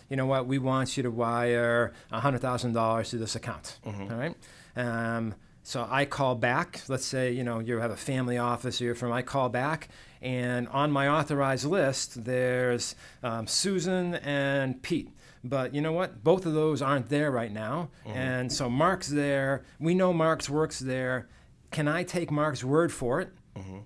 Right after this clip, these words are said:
Speaker 1: that we can wire that money out? Technically, no, we cannot.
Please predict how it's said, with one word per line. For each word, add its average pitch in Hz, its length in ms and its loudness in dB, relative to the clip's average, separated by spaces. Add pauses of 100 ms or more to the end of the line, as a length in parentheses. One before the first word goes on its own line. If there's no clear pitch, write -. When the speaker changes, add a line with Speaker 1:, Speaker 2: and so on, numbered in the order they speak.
Speaker 1:
that 135 600 -2
we 143 140 2
can 147 180 0
wire 135 240 2
that 139 160 0
money 156 260 -2
out? 101 160 -6 (680)
Technically, 208 480 -2
no, 208 260 4
we 156 120 2
cannot. 175 440 -4